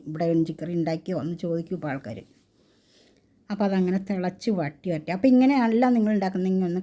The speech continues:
കമൻറ്റ് ചെയ്യണേ. നിങ്ങൾ സാധാരണ ഇനി അഥവാ ഇതൊരു കഷ്ണം ഇഞ്ചി ഉണ്ടെങ്കിൽ നിങ്ങൾക്ക് ഇപ്പോൾ ഈ ഓണത്തിൻ്റെ ആവശ്യത്തിന് മാത്രമായിട്ട് നിങ്ങൾക്ക് ഇതുപോലെ ഉണ്ടാക്കി എടുക്കാവുന്ന കേട്ടോ, എളുപ്പമുണ്ട്. ഏ, ടേസ്റ്റിന് വലിയ വ്യത്യാസങ്ങളൊന്നുമില്ല. നല്ല ഇഞ്ചിക്കറിയുടെ, ഈ പുളിയിഞ്ചിയുടെ തന്നെ ടേസ്റ്റ്. ആ, പിന്നെ ഒരു കാര്യം പറഞ്ഞാൽ മതി, ചിലർ ചോദിക്കും ഇഞ്ചിക്കറിയോ അതെന്താണെന്ന് ചോദിക്കും.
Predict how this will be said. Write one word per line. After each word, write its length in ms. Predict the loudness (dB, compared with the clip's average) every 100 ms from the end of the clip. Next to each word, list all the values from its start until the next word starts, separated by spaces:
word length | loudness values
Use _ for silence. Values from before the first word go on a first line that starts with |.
| -2
കമൻറ്റ് 320 | -2 -2 -2
ചെയ്യണേ. 240 | -2 -2 -4 -6
നിങ്ങൾ 160 | -6 -4 -6
സാധാരണ 340 | -8 -6 -6 -6 -8 -20 _ _ 4
ഇനി 100 | 4
അഥവാ 200 | 6 6 6
ഇതൊരു 240 | 4 2 2
കഷ്ണം 300 | 2 2 6
ഇഞ്ചി 160 | 6 6
ഉണ്ടെങ്കിൽ 200 | 4 4 4
നിങ്ങൾക്ക് 200 | 2 0
ഇപ്പോൾ 120 | 2
ഈ 20 | 2
ഓണത്തിൻ്റെ 440 | 2 0 -2 -2 0
ആവശ്യത്തിന് 400 | -2 -4 -2 -2 0
മാത്രമായിട്ട് 480 | -4 -4 -4 -2 -2
നിങ്ങൾക്ക് 300 | -2 -2 -4
ഇതുപോലെ 240 | -2 -2 0
ഉണ്ടാക്കി 280 | 0 -2 -2
എടുക്കാവുന്ന 400 | -4 -2 0 0
കേട്ടോ, 160 | 0 -2 -2
എളുപ്പമുണ്ട്. 420 | 0 4 4 4 -2 _ _ _ _ _ _ _ _ _ _ -2
ഏ, 100 | 2 2 4
ടേസ്റ്റിന് 380 | 6 6 4 4
വലിയ 140 | 6 6
വ്യത്യാസങ്ങളൊന്നുമില്ല. 760 | 4 2 2 2 0 2 0 0
നല്ല 180 | 0 -2 0
ഇഞ്ചിക്കറിയുടെ, 460 | -2 -4 -6 -2 -2 -2 -2 -4
ഈ 40 | 0
പുളിയിഞ്ചിയുടെ 420 | 2 2 2 2 2
തന്നെ 160 | 0 -4
ടേസ്റ്റ്. 200 | -6 -2
ആ, 60 | 0 4
പിന്നെ 140 | 6 6
ഒരു 80 | 4
കാര്യം 180 | 4 4
പറഞ്ഞാൽ 180 | 2 2
മതി, 140 | 2 2
ചിലർ 180 | 2 4 4
ചോദിക്കും 200 | 4 6
ഇഞ്ചിക്കറിയോ 520 | 6 4 4 4 4 4
അതെന്താണെന്ന് 420 | 2 2 2 0
ചോദിക്കും. 200 | -2 -6